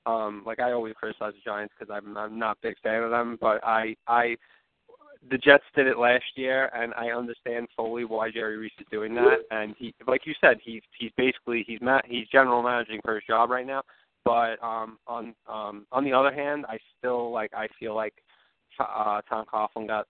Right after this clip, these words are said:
the raw, the raw deal. Like, he got, he got shafted out. Meanwhile, Jerry Reese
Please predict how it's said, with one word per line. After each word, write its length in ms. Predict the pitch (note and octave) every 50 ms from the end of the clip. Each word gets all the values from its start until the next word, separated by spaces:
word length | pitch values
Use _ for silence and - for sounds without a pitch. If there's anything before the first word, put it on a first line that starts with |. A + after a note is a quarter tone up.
| -
the 60 | -
raw, 300 | G#2+ G#2+ G#2+ G#2+ G2+ G#2 G2+ _ _ -
the 80 | A2 A2
raw 420 | A2 A2 A2 G#2+ G#2+ G#2+ G#2+ G#2+ _ _ _ _ -
deal. 380 | A2 G#2+ G#2+ A2 A2+ A#2 A#2 _ _ _ -
Like, 160 | G#2 G#2 - _ -
he 120 | - G#2
got, 300 | G2 G#2 G#2 G#2 G#2 G2+ - _ _ _ _
he 180 | _ - G#2+
got 220 | G#2 A2 G#2 G#2 - - -
shafted 320 | - A2+ A2 - - A2 G#2+
out. 280 | G#2 G#2+ G#2+ A2 - _ - - - _ -
Meanwhile, 380 | A#2 C3+ C#3+ C#3+ C#3+ C#3 C#3 C3+
Jerry 320 | - D3 C#3+ C#3+ C#3+ C3+
Reese 180 | C3+ C#3+ D3